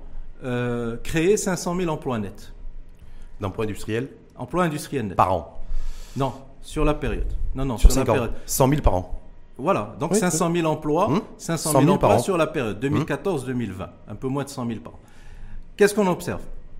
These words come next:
Speaker 1: D'abord, la, l'industrie représente aujourd'hui quatorze virgule neuf pour cent, quand je dis aujourd'hui, c'est-à-dire fin deux mille dix-neuf.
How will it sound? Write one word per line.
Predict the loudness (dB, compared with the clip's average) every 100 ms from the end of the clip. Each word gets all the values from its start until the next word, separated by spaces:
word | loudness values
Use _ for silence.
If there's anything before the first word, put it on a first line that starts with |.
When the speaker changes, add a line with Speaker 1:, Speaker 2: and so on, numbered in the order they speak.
| -4
Speaker 1:
D'abord, | 0 2 2 2 -2 -12 -18 -20 -14
la, | -6 -2 0 0 0
l'industrie | -2 -2 -4 -4 -4
représente | -2 -2 -4 -4 -4 -4
aujourd'hui | -4 -4 -4
quatorze | -4 -4 -2 -2 -2
virgule | -4 -4 -4
neuf | -4 -6
pour | -8 -8
cent, | -8
quand | -6 -6
je |
dis | -2
aujourd'hui, | -2 -2 -6
c'est-à-dire | -6 -6 -6
fin | -4 -2
deux | -2
mille | -4
dix-neuf. | -6 -10 -14